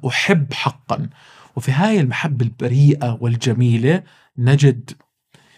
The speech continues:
يعني، يعني شبع عميق. أوكي؟ فأنا أعتقد لهذا الشخص اللي عم يسأل السؤال، خليني أحكي إنه being single أو، أو إنك تكون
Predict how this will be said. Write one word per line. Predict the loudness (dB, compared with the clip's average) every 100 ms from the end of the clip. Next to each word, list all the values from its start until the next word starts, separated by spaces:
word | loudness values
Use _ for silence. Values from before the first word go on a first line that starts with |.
| _ _ -10
يعني، | -6 -4 -4 -4 -2 -2 -2 -4 -6 -18 _ _ -20 -20 -16
يعني | -10 -4
شبع | 0 2 4 2
عميق. | 0 0 6 6 6 -2 -20 _ _ _ _ _
أوكي؟ | -12 -6 -6 -6 _ _ _ -20 -20 _ -20 _
فأنا | _ 0 2
أعتقد | 0 -4 -4 -4
لهذا | -6 0 0 0
الشخص | -2 -10 -12 -10
اللي | -8
عم |
يسأل | -8 -10
السؤال، | -12 -10 -8 -8 -10 -14 _ _ _ _ _ _ _ _ _ _ _ _ _ _ _
خليني | -2 -2
أحكي | -6 -6 -2
إنه | 0 2 0 -2 _ _ -18 -18 _ _ _ _ _ _ _ _ _ -14
being | -2 2 4 4 2
single | 0 0 -2 -10 _ _ -10
أو، | -10
أو | -8 -10 -10 -6
إنك | -6 -6
تكون | -10 0 2 4 2